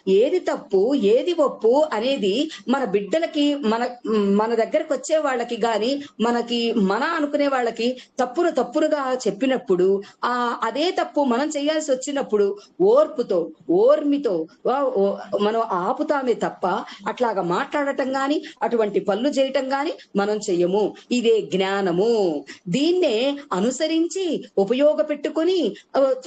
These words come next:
ప-, కర్మలు చేసేవాళ్ళని విజ్ఞానము అంటారు.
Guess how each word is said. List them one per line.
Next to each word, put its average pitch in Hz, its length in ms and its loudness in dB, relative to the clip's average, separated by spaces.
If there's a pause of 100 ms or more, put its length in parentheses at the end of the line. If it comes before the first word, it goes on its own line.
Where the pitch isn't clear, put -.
(100)
ప-, 247 140 2
కర్మలు 302 420 -2
చేసేవాళ్ళని 285 580 -2 (640)
విజ్ఞానము 202 1080 2
అంటారు. 175 420 -4